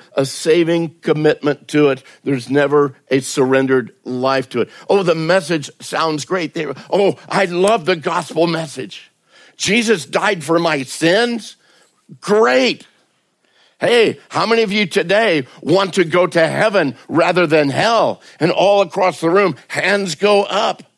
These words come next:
Then just pray this prayer. And now you've got your fire escape ticket. But are you truly saved?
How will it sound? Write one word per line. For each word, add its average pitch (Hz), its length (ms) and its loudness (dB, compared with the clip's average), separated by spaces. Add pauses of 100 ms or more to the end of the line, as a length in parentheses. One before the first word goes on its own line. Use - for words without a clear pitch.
(400)
Then 208 180 0
just 190 280 -2 (160)
pray 247 340 0
this 240 260 -2
prayer. 220 640 -2 (960)
And 120 120 -6
now 147 160 -2
you've 170 240 0
got 156 260 -2
your 143 120 -2
fire 160 340 -2
escape - 500 -6
ticket. - 380 -6 (960)
But - 140 -4
are 139 120 2
you 123 140 -4
truly 135 360 -4
saved? - 520 -8